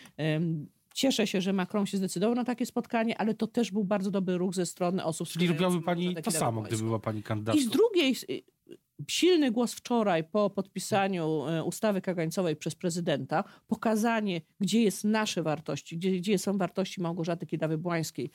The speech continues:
Speaker 1: w stosunku do tego, co robi prezydent. I teraz to, co jest też elementem nieodzownym kampanii,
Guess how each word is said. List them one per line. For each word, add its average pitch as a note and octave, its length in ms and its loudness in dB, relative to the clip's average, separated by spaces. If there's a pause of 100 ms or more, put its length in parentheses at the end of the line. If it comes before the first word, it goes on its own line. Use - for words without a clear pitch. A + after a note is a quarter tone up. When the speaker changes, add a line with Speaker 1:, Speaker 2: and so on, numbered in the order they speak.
(180)
Speaker 1:
w - 40 -10
stosunku A3 540 0
do F3+ 100 0
tego, D#3+ 400 0 (280)
co F3+ 140 0
robi E3+ 260 2
prezydent. D3+ 600 0 (240)
I A3 100 2
teraz D#4+ 540 2 (140)
to, D4 100 2
co D4 120 0
jest C4+ 200 -2
też D4+ 220 2
elementem B3 680 2
nieodzownym G3+ 520 0
kampanii, G#3+ 580 0